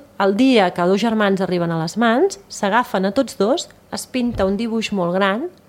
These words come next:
en el qual es posa: «En aquesta casa queda prohibit pegar-se». Punt. Aleshores, quan es peguen, l'única cosa que heu de fer és separar-los, sense dir qui ha començat, sinó senzillament separar-vos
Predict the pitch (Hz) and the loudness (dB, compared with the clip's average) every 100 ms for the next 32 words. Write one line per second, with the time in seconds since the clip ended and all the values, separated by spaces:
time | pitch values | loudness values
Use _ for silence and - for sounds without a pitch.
0 | - 220 202 196 196 226 - 190 160 170 | -4 0 0 0 -2 -2 -2 -2 -2 -4
1 | 175 202 202 208 269 262 - 262 185 - | -6 -4 -2 -2 -2 -2 -4 -4 -4 -6
2 | - 240 - 220 185 175 - 277 285 220 | -6 -8 -4 0 0 -2 -2 0 2 2
3 | 208 226 - _ 220 190 143 - - 143 | -2 -2 -10 _ -6 -4 -8 -8 -10 -14
4 | - _ - 254 180 143 - _ - 233 | -16 _ 2 4 4 0 -12 _ -2 2
5 | 240 208 170 - - - _ _ - 220 | 2 2 0 -4 -12 -20 _ _ -2 2
6 | 196 190 - 320 339 247 320 370 - 220 | 2 0 2 2 4 4 2 0 0 2
7 | 226 262 294 277 254 254 247 196 180 165 | 4 4 4 2 2 0 0 0 -6 -2
8 | 190 175 175 - 233 220 - - 170 160 | 0 0 -2 0 0 -2 -8 -10 -6 -4
9 | 160 151 202 311 - - 226 226 233 254 | -2 -2 -2 -4 -8 -8 -4 -2 2 2
10 | 302 294 247 233 226 196 185 180 - 190 | 2 2 0 0 0 0 0 -4 -4 -4
11 | 180 196 196 226 208 180 151 - - - | -4 -4 -2 0 2 2 0 -6 -14 -6
12 | - 277 208 165 160 254 | 0 0 2 0 0 0